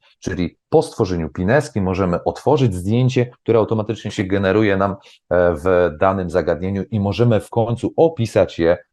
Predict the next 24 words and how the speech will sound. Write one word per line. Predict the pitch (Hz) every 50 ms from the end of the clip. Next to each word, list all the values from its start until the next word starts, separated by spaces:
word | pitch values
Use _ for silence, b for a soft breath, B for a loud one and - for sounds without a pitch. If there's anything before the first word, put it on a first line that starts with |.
| _
właśnie | - 82 85 82 - - 82 80 - - _ _ _
tymi | - 85 80 78 78
prostymi | - 151 156 151 - - 101 98 90
narzędziami | 85 80 76 73 73 69 69 73 71 71 71 69 -
markup. | 78 80 80 - - - - - _ _ _ _ _
Pozwala | - 120 98 87 98 101 98 92
nam | 90 90 82
to | 71 - 73
zwiększyć | 71 71 78 104 110 107 92 - - 87 -
produktywność, | - 95 90 82 80 - - 95 85 73 78 76 - -
prawda, | - 71 64 64 76 71
i | 69
komunikację. | - - 73 73 71 71 71 76 78 - - - B B B B B
Ten | - - 190 175 151
moduł | 139 139 143 156 147
dotyczy | 117 110 - 123 127 - 110
wszystkich | - - - 143 127 127 - - 85 -
tak | - 82 - -
naprawdę | 85 - - 82 78 73 80 85 78 - - _ -
modułów, | 92 104 113 113 90 120 135 156 147 135 - -
które | - - 113 110 113 110 107 B B B _ -
Państwo, | 101 98 95 92 - - - 92 90 87 87 - _ _ _ -
e, | 71 73 71 67
w-, | 65 71 73 76 76